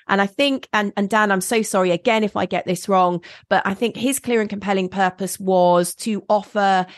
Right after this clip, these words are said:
something like a high-end experience to all of the students within the university. And literally every decision that they make within that team is, is governed by that really, really simple, clear and compelling purpose. And it's,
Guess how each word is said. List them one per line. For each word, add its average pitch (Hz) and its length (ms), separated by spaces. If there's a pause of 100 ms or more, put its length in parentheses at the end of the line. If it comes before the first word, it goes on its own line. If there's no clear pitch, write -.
(140)
something 226 300
like 196 160
a 208 60
high-end 208 1080 (280)
experience 196 1000
to 220 320
all 220 260
of 202 120
the 180 80
students 185 540
within 185 300
the 175 80
university. 175 840
And 185 240
literally 233 760
every 226 300
decision 196 460
that 101 80
they 170 120
make 170 220
within 175 260
that 170 200
team 170 360 (100)
is, 165 480 (300)
is 190 200
governed 196 640
by 170 280
that 175 260 (400)
really, 330 400
really 240 600 (180)
simple, 233 1000 (260)
clear 233 340
and 226 100
compelling 233 420
purpose. 254 460
And 214 100
it's, - 180